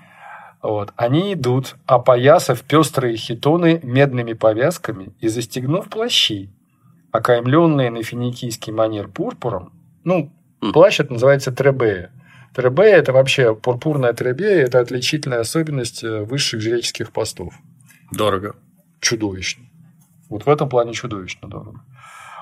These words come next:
Speaker 1: Вот. <clears throat> На них, значит, <laughs> высокие войлочные конусовидные шапки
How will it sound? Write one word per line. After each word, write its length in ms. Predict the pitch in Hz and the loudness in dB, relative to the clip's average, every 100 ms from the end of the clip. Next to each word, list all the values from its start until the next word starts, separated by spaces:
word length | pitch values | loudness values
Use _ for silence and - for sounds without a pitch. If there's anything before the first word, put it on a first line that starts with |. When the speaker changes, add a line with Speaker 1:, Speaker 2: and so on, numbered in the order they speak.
| - | -6
Speaker 1:
Вот. 320 | 110 107 - _ | -2 -2 -4 _
<clears throat> 520 | - 170 175 147 - - | 0 6 6 6 0 0
На 160 | 131 | 2
них, 180 | 139 220 | 4 2
значит, 360 | - 143 127 123 - - _ | 2 2 2 -4 -10 -16 _
<laughs> 340 | - - _ - | -20 -20 _ -6
высокие 640 | 117 135 - 180 151 131 | -2 0 0 0 0 -2
войлочные 600 | 117 165 156 135 - 113 | 4 4 4 2 -2 0
конусовидные 760 | 110 127 127 143 143 147 120 131 | 2 2 2 2 4 2 -2 -2
шапки 540 | - 110 - - 165 | 4 2 2 -8 -10